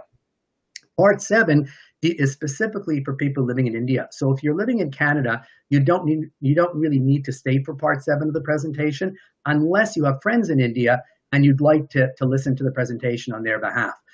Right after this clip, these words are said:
But otherwise, uh, for those living in Canada, the presentation effectively ends after part six. So what's the purpose of this overall session? The purpose of the session is to provide you with a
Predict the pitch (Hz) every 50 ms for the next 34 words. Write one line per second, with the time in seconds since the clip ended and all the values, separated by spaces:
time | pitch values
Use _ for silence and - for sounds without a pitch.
0 | _ _ - 131 135 180 202 196 196 175 147 135 131 123 123 123 123 - _ _
1 | - 120 117 123 131 _ - 139 156 170 170 147 156 151 143 147 143 147 147 -
2 | - 190 185 180 156 127 123 117 117 _ _ _ _ _ - - 139 160 151 139
3 | 147 135 135 143 135 135 135 139 135 131 - 127 120 120 _ _ _ - 131 117
4 | 120 143 147 160 147 123 117 117 113 - - - 113 107 - - - 113 _ -
5 | - 95 98 - - - - - _ _ - _ _ _ _ _ _ _ _ _
6 | _ _ _ _ _ _ _ _ _ _ _ _ _ _ _ - - - 233 247
7 | 262 339 339 - - - - - - - 165 175 170 170 120 113 117 - - -
8 | _ - 139 135 131 135 135 - 143 135 135 135 135 123 113 117 117 - - 117
9 | 120 120 - 135 135 - _ _ _ _ _ _ _ _ _ _ _ _ - 185
10 | 143 - - 285 320 311 330 247 262 208 180 160 139 - 156 147 151 143 - 147
11 | 127 127 - - 127 127 117 135 143 160 165 170 147 135 131 117 117 117 117 _
12 | - 165 175 165 180